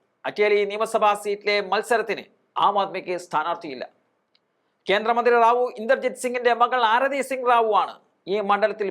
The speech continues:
ബി ജെ പി സ്ഥാനാർത്ഥി. മുൻ എം എൽ എ ആയ അനിത യാദവിനെയാണ് കോൺഗ്രസ് സ്ഥാനാർത്ഥിയായി നിർത്തിയിരിക്കുന്നത്. കോൺഗ്രസ് മണ്ഡലമായിരുന്ന അറ്റേലി രണ്ടായിരത്തി പതിനാലിൽ ബി ജെ പി പിടിക്കുകയായിരുന്നു. അന്ന്, ഏഹ്, അനിത യാദവ് ആയിരുന്നു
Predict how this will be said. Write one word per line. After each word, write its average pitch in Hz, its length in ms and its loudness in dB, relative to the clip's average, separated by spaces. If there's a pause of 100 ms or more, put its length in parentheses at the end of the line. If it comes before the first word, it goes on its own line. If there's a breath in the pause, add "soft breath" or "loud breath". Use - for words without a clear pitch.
(100)
ബി 196 160 -4
ജെ 202 140 4
പി 190 60 -2 (100)
സ്ഥാനാർത്ഥി. 165 440 -2 (640)
മുൻ 180 220 -4
എം 196 100 -2
എൽ 208 120 0
എ 202 100 4
ആയ 233 80 2 (220)
അനിത 247 180 -2 (180)
യാദവിനെയാണ് 233 540 -2 (120)
കോൺഗ്രസ് 196 320 -2
സ്ഥാനാർത്ഥിയായി 180 560 0
നിർത്തിയിരിക്കുന്നത്. 160 540 -10 (720)
കോൺഗ്രസ് 262 380 2
മണ്ഡലമായിരുന്ന 254 580 2 (120)
അറ്റേലി 220 360 -2 (640)
രണ്ടായിരത്തി 233 460 2 (240)
പതിനാലിൽ 226 440 0 (200)
ബി 208 160 -2
ജെ 226 160 6
പി 208 100 -8 (220)
പിടിക്കുകയായിരുന്നു. 175 600 -4 (800)
അന്ന്, 214 200 0 (480)
ഏഹ്, 233 160 6
അനിത 262 180 2 (140)
യാദവ് 269 280 2
ആയിരുന്നു 262 220 0